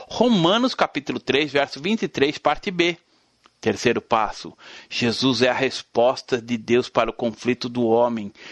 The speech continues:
Respondeu-lhe Jesus, "Eu sou o caminho, e a verdade e a vida. Ninguém vem ao Pai senão por mim."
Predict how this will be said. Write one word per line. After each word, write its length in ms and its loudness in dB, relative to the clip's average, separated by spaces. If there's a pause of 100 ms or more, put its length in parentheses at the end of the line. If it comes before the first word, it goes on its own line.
(260)
Respondeu-lhe 680 0
Jesus, 600 0 (320)
"Eu 200 2
sou 220 0
o 40 -4
caminho, 640 0 (240)
e 80 -2
a 80 0
verdade 760 -2 (140)
e 60 0
a 80 2
vida. 480 -8 (260)
Ninguém 260 2
vem 140 0
ao 140 2
Pai 340 2
senão 300 -2
por 180 0
mim." 260 2